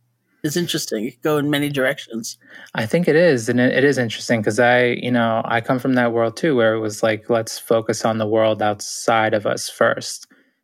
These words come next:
Speaker 1: Mm-hmm.
Speaker 2: And, um, I think when you function in that manner, the result that you get is that you quickly fall out of balance.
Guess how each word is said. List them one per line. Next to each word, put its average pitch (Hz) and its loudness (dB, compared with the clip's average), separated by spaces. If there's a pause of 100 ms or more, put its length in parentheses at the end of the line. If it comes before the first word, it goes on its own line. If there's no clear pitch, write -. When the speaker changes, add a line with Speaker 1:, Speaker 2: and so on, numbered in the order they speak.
(140)
Speaker 1:
Mm-hmm. - -2
Speaker 2:
And, 113 4
um, 107 -4 (560)
I 117 0
think 127 -2
when 117 0
you 117 0
function - -4
in 117 0
that 113 -2
manner, 117 -2 (300)
the 120 2
result 117 0
that 117 -2
you 117 -2
get 113 0
is 107 -4
that 113 -2
you 113 -2
quickly 113 -2
fall 110 0
out 110 -2
of 101 -2
balance. 104 -6